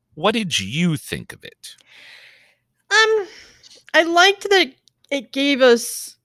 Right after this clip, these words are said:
Speaker 2: more background on the beginning of everything.
Speaker 1: Mm-hmm.
Speaker 2: And it was cool to, to watch, and the sound, the way they played with the sounds, you know, from total silence to hearing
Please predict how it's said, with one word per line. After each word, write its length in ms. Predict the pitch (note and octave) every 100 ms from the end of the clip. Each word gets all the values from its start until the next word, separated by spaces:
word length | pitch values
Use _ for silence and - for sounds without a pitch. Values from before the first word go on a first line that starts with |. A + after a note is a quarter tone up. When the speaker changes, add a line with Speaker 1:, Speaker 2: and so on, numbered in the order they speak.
| _
Speaker 2:
more 240 | A#3 A3+ A3+
background 720 | F#3 G3+ G#3+ G#3+ G#3+ F#3 F#3
on 160 | F3 F3
the 60 | E3+
beginning 580 | F3 D#3+ F#3+ G3 F#3
of 100 | D#3+
everything. 760 | C#3+ A#2+ F#2+ A#2 A#2+ E2 - A#3 _ _ _ _ _ E2
Speaker 1:
Mm-hmm. 280 | D#2 B1+ G2+ - _ _
Speaker 2:
And 640 | G3 F#3+ F#3 F3+ F3+ - - _ _ _
it 160 | G#3+ G#3+
was 500 | A#3 G#3+ - - - _ _ _ - _
cool 320 | - D#4 D4+
to, 200 | C#4 A3+ - -
to 120 | B3
watch, 540 | G#3+ A3 G#3+ A3 -
and 160 | G#3 G3
the 80 | F#3
sound, 640 | - G#3 G3 G3 G3 F#3
the 80 | F3
way 220 | F3+ F#3
they 340 | F#3 F3+ E3+ - _ _ _ _
played 240 | A3 G3+
with 140 | G3 F#3+
the 80 | G3
sounds, 840 | - F3+ E3+ F3 F3 F3 E3+ - _ - - _
you 80 | F#3
know, 60 | F3+
from 260 | F3 F3+
total 400 | F3 - F3+ F3 F3
silence 580 | - D#3+ D#3+ E3 - -
to 120 | E3+
hearing 600 | F#3 E3 F3+ E3+ D#3+